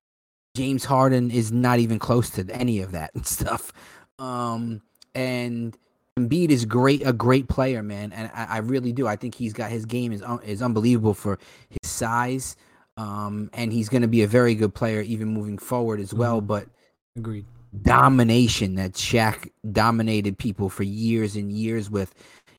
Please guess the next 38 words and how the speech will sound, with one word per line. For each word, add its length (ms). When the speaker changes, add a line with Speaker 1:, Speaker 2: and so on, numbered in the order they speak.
Speaker 1:
in 100
the 80
regular 320
season, 720
and 180
this 180
is 140
where 220
he 100
really 300
made 200
his 140
money, 280
was 180
the 100
playoffs. 680
That's 220
gonna 140
be 160
the 180
step 340
for 80
Embiid 480
to 100
even 200
be 160
in 180
this 120
conversation. 680
You 120
gotta 180
dominate 520
people 260
in 60
the 80
playoffs 640
every 260
year. 340